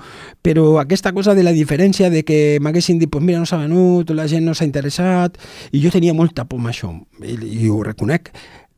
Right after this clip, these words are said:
Clar, potser la part bona meva amb aquest punt va ser que dir, "Ap-, amb tot i això ho vaig fer"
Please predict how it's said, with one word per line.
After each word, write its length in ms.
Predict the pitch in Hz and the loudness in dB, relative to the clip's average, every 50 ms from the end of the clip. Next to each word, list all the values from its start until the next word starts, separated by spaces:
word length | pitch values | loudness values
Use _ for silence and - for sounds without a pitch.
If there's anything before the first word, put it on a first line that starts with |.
| _ _ _ - - | _ _ _ -10 -4
Clar, 260 | - 160 156 - - _ _ _ _ _ _ _ _ - - _ | -2 0 0 -2 -4 _ _ _ _ _ _ _ _ -20 -6 _
potser 540 | - 127 123 - - - 170 156 147 170 202 233 | 0 0 0 0 0 2 4 4 6 6 6 4
la 140 | - 127 - | 4 2 2
part 240 | 151 139 135 139 - _ _ _ _ _ | 2 2 2 0 -4 _ _ _ _ _
bona 540 | - 135 131 135 147 147 143 147 143 135 143 147 - _ - | -8 0 4 6 6 8 8 6 6 4 2 0 -2 _ 2
meva 380 | 156 147 151 165 165 147 139 131 | 4 6 8 8 8 8 6 4
amb 140 | 123 123 127 120 | 4 2 2 2
aquest 180 | 123 131 120 - | 0 -2 0 2
punt 160 | 160 160 180 185 | 4 4 6 6
va 80 | 170 | 4
ser 140 | 165 - 147 | 4 4 2
que 80 | 151 143 | 4 4
dir, 160 | 139 131 127 - - | 4 4 4 2 2
"Ap-, 220 | - 139 127 - - - - | 0 -2 -2 -4 -8 -8 -6
amb 300 | 123 123 127 131 123 120 - | -4 -2 -2 -2 -4 0 4
tot 220 | - 202 202 156 175 | 6 6 6 6 4
i 100 | 180 180 | 2 2
això 300 | 165 160 - - 214 247 | 2 2 4 4 4 6
ho 40 | 202 | 4
vaig 200 | 135 127 - - | 4 0 0 -2
fer" 200 | - 113 90 - | -6 -10 -12 -12